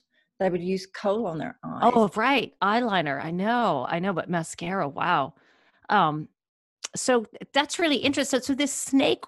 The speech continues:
Speaker 2: oil and its sale was part of a really huge movement overall in American society at this time towards regulation and, um, being transparent about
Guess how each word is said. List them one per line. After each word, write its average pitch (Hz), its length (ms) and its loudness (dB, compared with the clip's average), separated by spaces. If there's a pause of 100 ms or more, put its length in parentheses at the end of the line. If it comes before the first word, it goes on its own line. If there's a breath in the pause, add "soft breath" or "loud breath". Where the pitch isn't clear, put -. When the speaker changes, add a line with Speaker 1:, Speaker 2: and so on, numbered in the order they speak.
(160)
Speaker 2:
oil 175 580 2 (380 soft breath)
and 185 320 0 (160)
its 190 580 -2
sale 190 720 2
was 190 280 -4
part 233 320 2
of 185 160 0
a 180 120 -2
really 185 300 -2
huge 196 720 -4 (580)
movement 190 760 2
overall 170 680 2 (140)
in 170 420 -2
American 170 420 -4
society 165 480 -2
at 160 80 -2
this 160 220 -8
time 165 420 0 (320 loud breath)
towards 175 520 -2
regulation 170 1000 -2 (220)
and, 156 480 -2 (100)
um, 135 400 -6 (400)
being 196 240 -2
transparent 202 640 -2 (240)
about 160 440 0